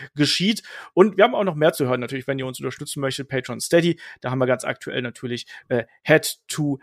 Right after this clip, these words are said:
Head und werden auch in der kommenden Woche noch, äh, Themen haben wie Fokus. Da werde ich mit Melanie Gray drüber sprechen, welche Rollen es Backstage beim Wrestling gibt und wie so eine Wrestling-Show so abläuft.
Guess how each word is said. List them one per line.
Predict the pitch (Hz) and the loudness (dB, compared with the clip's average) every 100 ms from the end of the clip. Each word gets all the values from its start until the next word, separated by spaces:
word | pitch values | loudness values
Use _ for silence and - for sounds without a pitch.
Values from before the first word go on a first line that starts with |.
| - _ | -12 _
Head | 170 170 - - - - | 4 4 4 -10 -20 -2
und | 143 135 | 0 6
werden | 143 147 | 6 6
auch | 143 | 0
in | 139 | -4
der | 123 | -2
kommenden | - 135 131 123 | -2 0 0 2
Woche | 127 135 117 - - - | 2 2 0 -8 -18 -4
noch, | 131 123 - | -2 -2 -2
äh, | 127 117 - _ | -4 -4 -8 _
Themen | 143 127 123 | 4 4 4
haben | 127 | 2
wie | 127 | 2
Fokus. | 123 - 160 143 139 - - - - | 0 4 4 4 2 0 -6 -18 -6
Da | 123 | 0
werde | 127 | 0
ich | - | -2
mit | 127 | -2
Melanie | 135 135 131 | 4 4 6
Gray | 139 139 | 8 8
drüber | 139 135 | 8 2
sprechen, | - 131 127 | 2 -2 -2
welche | 127 123 123 | -2 0 0
Rollen | 120 151 156 147 | 6 8 8 2
es | 135 | -2
Backstage | - 143 - 139 139 - - - | 2 2 4 4 4 -4 -16 2
beim | 135 131 135 | 4 6 4
Wrestling | 160 - 143 135 | 2 2 0 2
gibt | 147 147 | 0 0
und | 131 | -6
wie | 135 | -4
so | 127 | 0
eine | 127 | 0
Wrestling-Show | 131 139 - 123 | 0 -4 -6 -6
so | 123 | -4
abläuft. | 143 - 135 127 | -4 2 2 2